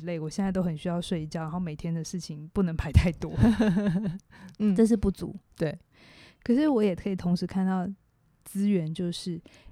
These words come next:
Speaker 1: 因为我 <laughs> 每天能做的事情变少，
Speaker 2: 有限，嗯，嗯。
Speaker 1: 所以我反而会很愿意把事情分出去。
Speaker 2: 然后你的时间效率会超好。
Speaker 1: 不一定啦。<laughs>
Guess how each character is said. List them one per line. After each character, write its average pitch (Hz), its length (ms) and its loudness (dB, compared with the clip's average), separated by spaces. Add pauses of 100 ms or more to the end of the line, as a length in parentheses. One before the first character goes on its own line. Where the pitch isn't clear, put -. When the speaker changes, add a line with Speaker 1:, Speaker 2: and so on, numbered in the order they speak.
(200)
Speaker 1:
因 262 320 4
为 233 200 0
我 147 240 -10 (360)
<laughs> - 360 -2
每 175 160 2
天 233 220 4
能 196 120 4
做 196 220 6
的 180 60 0
事 196 80 0
情 165 260 -4
变 202 120 6
少， 185 60 8
Speaker 2:
有 151 60 4
限， 165 500 2
嗯， 175 300 -2
嗯。 170 180 -4
Speaker 1:
所 208 300 2
以 247 100 4
我 196 200 4
反 156 340 -6
而 160 100 -4
会 190 240 -4 (600)
很 - 200 0
愿 196 180 6
意 208 60 4
把 160 140 -4
事 185 140 -4
情 151 160 -8
分 147 160 -8
出 - 160 -12
去。 - 200 -14 (260)
Speaker 2:
然 160 160 -2
后 202 120 4
你 185 80 4
的 147 100 -2
时 151 140 -8
间 170 120 0
效 175 200 0
率 175 100 0
会 160 220 0
超 - 260 -6
好。 - 240 -14 (720)
Speaker 1:
不 214 120 0
一 180 40 0
定 170 200 -8
啦。 151 80 -12
<laughs> - 1700 8